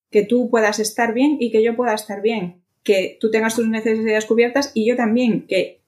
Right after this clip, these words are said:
no se trata de que estemos uno por encima del otro, sino que cada uno podemos ocupar el espacio que libremente elegimos. Ya, encontrar esa asertividad y eso va a implicar que me diga sí y, y que ponga mis límites.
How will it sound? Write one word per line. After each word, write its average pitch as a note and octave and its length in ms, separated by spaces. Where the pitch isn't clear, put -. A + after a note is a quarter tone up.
no A3 120
se B3+ 120
trata A#3+ 300
de A#3+ 420
que B3 80
estemos A3+ 540
uno A3+ 240
por G#3+ 120
encima G#3+ 360
del G3 140
otro, C4+ 200
sino F#3+ 220
que F#3+ 120
cada F#3 240
uno A#3+ 160
podemos A3 280
ocupar G#3+ 520
el G3+ 140
espacio C#4 420
que - 80
libremente A3+ 460
elegimos. G3+ 600
Ya, - 360
encontrar A3 420
esa C4+ 240
asertividad A3+ 680
y G3 60
eso G#3 180
va A3 80
a A#3 40
implicar B3 600
que F#3+ 380
me G#3 160
diga A3 280
sí C#4+ 520
y, F3+ 420
y F#3+ 140
que F3+ 100
ponga A3+ 320
mis F#3 180
límites. G#3 800